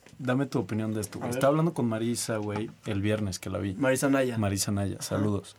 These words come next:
Speaker 2: Saludos, Marisa Naya.
Speaker 1: De lo de tus nalguitas del mezcal, de Luisito Comunica.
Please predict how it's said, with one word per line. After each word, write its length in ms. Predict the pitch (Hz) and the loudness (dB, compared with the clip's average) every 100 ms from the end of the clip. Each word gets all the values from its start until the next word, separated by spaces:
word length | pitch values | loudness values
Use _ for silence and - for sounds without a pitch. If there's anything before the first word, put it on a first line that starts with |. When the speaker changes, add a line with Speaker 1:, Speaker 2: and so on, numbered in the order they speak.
| - | -8
Speaker 2:
Saludos, 420 | - 127 131 123 | -2 0 0 0
Marisa 280 | 120 120 120 | -2 -4 -6
Naya. 220 | 117 - - | -6 -10 -2
Speaker 1:
De 440 | 127 123 131 131 143 _ _ - | 2 4 6 4 0 _ _ 0
lo 300 | 123 110 104 | 2 4 4
de 380 | 107 104 101 95 | 2 2 2 0
tus 180 | - 107 | 0 2
nalguitas 640 | 104 101 107 107 110 107 | 2 2 0 0 0 0
del 360 | 101 98 98 95 | 0 0 0 -2
mezcal, 460 | 95 - - 101 - _ _ | -2 0 0 0 -2 _ _
de 100 | 104 | -2
Luisito 340 | 98 92 107 98 | 0 0 -2 -2
Comunica. 320 | 101 98 | 0 0